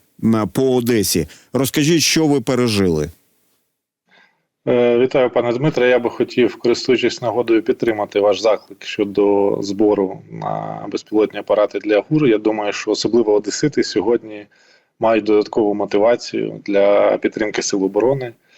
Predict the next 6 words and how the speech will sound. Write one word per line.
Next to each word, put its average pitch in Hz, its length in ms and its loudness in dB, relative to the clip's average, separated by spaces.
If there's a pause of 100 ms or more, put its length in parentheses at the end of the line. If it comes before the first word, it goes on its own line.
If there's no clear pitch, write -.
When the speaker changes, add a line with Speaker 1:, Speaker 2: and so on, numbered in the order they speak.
(380)
Speaker 2:
для 104 80 -2
того, 117 180 2
щоб 104 300 -2 (680)
дати 107 280 0
гідну 104 320 -2
відповідь 101 460 -6